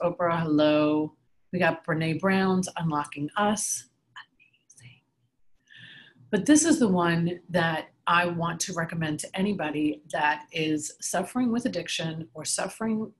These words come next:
somebody in their life that has addiction, or maybe you lost somebody to an overdose.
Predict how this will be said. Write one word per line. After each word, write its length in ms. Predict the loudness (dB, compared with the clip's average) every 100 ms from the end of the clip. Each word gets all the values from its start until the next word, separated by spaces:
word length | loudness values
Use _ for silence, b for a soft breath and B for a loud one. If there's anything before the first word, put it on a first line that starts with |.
| _
somebody 420 | -8 -2 0 2 2
in 80 |
their 160 | 0 0
life 280 | 0 -2 -2
that 140 | -4
has 160 | -4 -4
addiction, 540 | -6 -6 -6 -6 -6
or 120 | -6 -6
maybe 260 | -2 0
you 120 | 0
lost 360 | 0 -2 -4 -4
somebody 420 | -4 -4 -4 -6
to 220 | -6 -4 -4
an 100 | -2
overdose. 720 | -2 -2 0 -2 -2 -6 -8